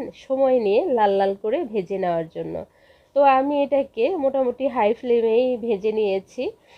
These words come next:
উম, তো প্রথম অবস্থায় হাই ফ্লেমে দিয়েছিলাম, তারপর মিডিয়াম আঁচে করে এগুলাকে আমি ভেজে নিলাম। তো এগুলা ভাজা হয়ে গেছে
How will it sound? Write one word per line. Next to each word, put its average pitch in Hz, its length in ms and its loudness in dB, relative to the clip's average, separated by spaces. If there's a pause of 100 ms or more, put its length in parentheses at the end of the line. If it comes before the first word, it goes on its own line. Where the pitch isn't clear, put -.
(240)
উম, 220 220 -4 (160)
তো 214 80 -2 (220)
প্রথম 294 260 -2
অবস্থায় 294 400 0
হাই 247 180 2
ফ্লেমে 240 360 2
দিয়েছিলাম, 220 600 -2
তারপর 214 560 -2
মিডিয়াম 208 460 -2
আঁচে 208 260 -4
করে 202 300 -4 (380)
এগুলাকে 208 680 0
আমি 208 300 0 (360)
ভেজে 190 320 -4
নিলাম। 175 460 -8 (1160)
তো 254 200 2 (360)
এগুলা 254 360 2
ভাজা 247 400 0
হয়ে 254 260 4
গেছে 240 300 0